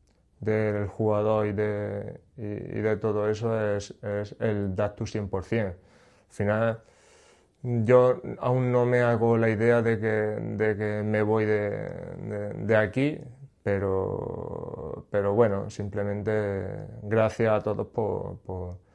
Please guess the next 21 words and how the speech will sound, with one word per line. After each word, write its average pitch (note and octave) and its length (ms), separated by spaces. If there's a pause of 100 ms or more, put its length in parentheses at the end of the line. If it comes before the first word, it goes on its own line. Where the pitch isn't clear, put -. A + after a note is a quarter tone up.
(420)
por G2 180
todo B2+ 280
el A#2 100
cariño A#2+ 420
que A#2+ 60
he A#2+ 40
sentido, A#2 500
por, F#2+ 480
por F#2+ 180
todo G2+ 240
lo G#2 160
que G#2+ 60
hemos G2+ 260
vivido G#2+ 480
y, F2 400
y G2 80
agradecer F#2 580
a, F#2 440 (340)
a G2 100
todos F#2+ 360
que, F2 320